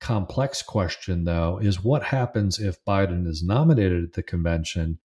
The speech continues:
and then we're incapacitated sometime later, you know, as you move towards the election. And there is a period of time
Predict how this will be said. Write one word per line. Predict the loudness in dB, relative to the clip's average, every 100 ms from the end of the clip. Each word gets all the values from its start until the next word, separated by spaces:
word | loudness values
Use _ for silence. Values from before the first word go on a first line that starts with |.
| -2
and | 2 4
then | 6 6 4 2 0
we're | 0 0
incapacitated | 0 -2 -4 -2 -2 -4 -2 -2 -2
sometime | -2 -2 -2 0 0 2
later, | 4 4 4 2 2
you | 2
know, | 4
as | 2 0
you | 0
move | 0 0 -2
towards | -4 -4 -6
the | -10
election. | -8 -6 -8 -10 -12 -14 -4
And | -2 2
there | 4
is | 6 6 4
a | 0 0 -2
period | -4 -2 -2 -2
of | -6 -4
time | 0 2 2 0